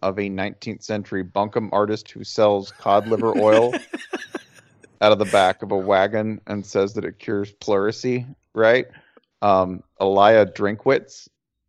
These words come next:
Speaker 1: If you,
Speaker 2: <laughs>
Speaker 1: that's his name is Elia Drinkwitz, right? Like, if you watch what they do, you're just kind of looking at it and going, "Man, this guy's, like, the best backyard football coach I've ever seen," because every single play looks like,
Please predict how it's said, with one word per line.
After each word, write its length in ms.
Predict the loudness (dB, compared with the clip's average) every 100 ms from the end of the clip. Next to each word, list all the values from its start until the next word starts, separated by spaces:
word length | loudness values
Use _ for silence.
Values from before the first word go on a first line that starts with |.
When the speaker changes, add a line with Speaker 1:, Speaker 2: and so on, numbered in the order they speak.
| -12 -10
Speaker 1:
If 160 | -8
you, 280 | -6 -8 -10 -16 -16 -16 -16 -20
Speaker 2:
<laughs> 520 | _ _ _ _ _
Speaker 1:
that's 220 | -2 -2
his 140 | -2 0
name 400 | 4 4 4 2
is 140 | 2
Elia 400 | 0 2 2 2
Drinkwitz, 760 | 4 4 4 6 6 6 0 -4
right? 380 | 2 6 6 2 -12 -20 _ _ _ _ _ _
Like, 160 | -2 -2
if 160 | -4 -4
you 120 | -2
watch 300 | 2 2 2
what 180 | -2 0
they 160 | -2
do, 380 | 0 0 2 0
you're 220 | -4 -6
just 240 | -6 -8 -6
kind 160 | -4
of 80 | -2
looking 300 | -2 -4 2
at 120 | 4
it 140 | 4 2
and 80 | 2
going, 360 | 2 4 0 -8 _ _ _ _ _ -4
"Man, 300 | 0 0 0
this 180 | -6 0
guy's, 320 | 2 2 0
like, 140 | -6 -8 _
the 80 | -10
best 480 | -6 0 0 -2 -6
backyard 720 | -6 -6 -2 0 2 0 -4 _ _ _ _
football 420 | -8 -2 0 0
coach 300 | 2 -2 0
I've 100 | -2
ever 220 | -2 -4
seen," 340 | -6 -6 -4 -6
because 380 | -2 -2 -2
every 240 | -4 -4 -4
single 280 | -4 -4 -2
play 220 | 2 2
looks 240 | 0 -2
like, 240 | 0 -2